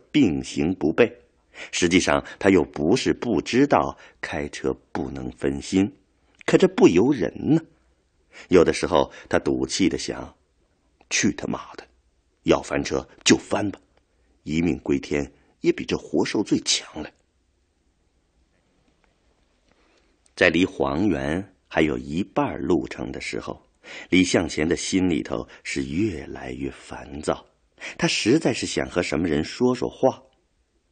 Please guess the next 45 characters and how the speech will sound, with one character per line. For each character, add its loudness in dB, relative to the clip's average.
哎， -14
这 6
个 -8
润 -4
生， -12
家 0
里 0
头 0
有 8
什 -2
么 -2
事 0
儿 4
搁 -2
不 -4
下， -6
偏 -2
偏 -4
把 -6
出 -6
车 -2
的 -6
时 -8
间 -12
都 -8
给 -18
误 -10
了。 -20
要 10
是 0
润 4
生 0
在， 2
他 0
还 -2
可 -6
以 0
安 -2
稳 -4
地 -4
坐 0
在 -8
一 -6
边 2
儿 0